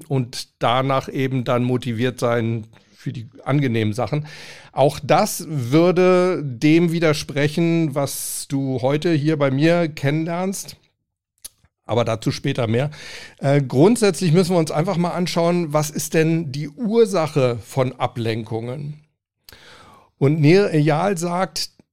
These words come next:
die Ursachen von Ablenkungen sind, dass wir Unannehmlichkeiten entkommen wollen. Also sobald wir irgendetwas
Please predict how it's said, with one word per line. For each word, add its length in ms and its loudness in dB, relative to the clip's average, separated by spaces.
die 120 -12
Ursachen 440 0
von 200 0
Ablenkungen 680 0
sind, 440 0
dass 180 -2
wir 340 0
Unannehmlichkeiten 1800 0
entkommen 840 -2
wollen. 520 -6
Also 220 2
sobald 720 2
wir 260 2
irgendetwas 680 2